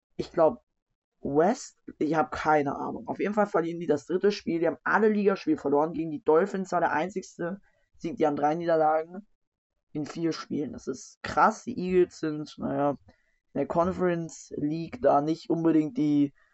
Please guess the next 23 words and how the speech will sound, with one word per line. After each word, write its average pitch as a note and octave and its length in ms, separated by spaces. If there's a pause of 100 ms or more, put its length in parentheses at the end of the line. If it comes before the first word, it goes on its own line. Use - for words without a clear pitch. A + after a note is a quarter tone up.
(580)
besten, D#3 520
will C#3 100
ich C3 120
jetzt - 240
eigentlich D3 360
mal - 140
sagen. - 360
Sie - 140
sind - 120
nämlich - 220
nicht - 200
unbedingt - 300
gut. C#3+ 340 (1900)
Genau, F3 300
aber E3+ 100
die C#3 140
Chiefs - 260
müssen F3+ 220
sich D3+ 160
unbedingt F3+ 260
was D3 140
einfallen D#3+ 340
lassen, G3 480